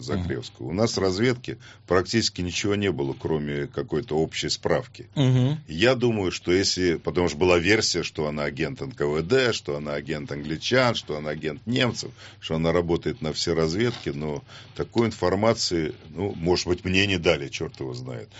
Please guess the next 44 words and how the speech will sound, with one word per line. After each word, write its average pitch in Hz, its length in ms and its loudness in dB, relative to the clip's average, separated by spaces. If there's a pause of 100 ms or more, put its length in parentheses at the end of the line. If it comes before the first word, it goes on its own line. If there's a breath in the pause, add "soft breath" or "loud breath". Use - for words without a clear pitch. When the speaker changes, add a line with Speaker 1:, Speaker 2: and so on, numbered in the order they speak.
(220 loud breath)
Speaker 1:
Но, - 80 -8
может, 87 320 0
эта 82 180 0
информация 80 680 -2
есть 76 300 -4
в 73 80 -4
Ф 71 140 -4
С 85 120 2
Б, 80 220 0
потому 62 420 -10
что 60 220 -12
она 64 160 -8
могла 67 420 -4 (300 loud breath)
по 73 100 -2
линии 76 300 -2
Speaker 2:
Это 113 160 2
В 104 80 4
Ч 104 160 0
К, - 60 -2
Speaker 1:
контрразведки, 87 260 -4
Speaker 2:
по - 60 -2
линии 95 280 0
Speaker 1:
да, 64 60 0
Speaker 2:
В 95 80 0
Ч - 180 -2
К. 123 160 -4
Speaker 1:
В - 60 -4
Ч 82 80 -4
К, - 120 -18 (220)
да. - 80 -16 (1300 loud breath)
Но 85 360 2
действительно 104 540 2
уникальная 87 580 2
женщина. 62 500 -6
Там 73 280 -6
очень 76 560 -2
забавный 76 600 2
эпизод, 76 460 0
когда 76 300 -2
она 76 160 -2
на-, 69 280 -8
ночует 73 540 -4
в - 40 -20
квартире 65 600 -4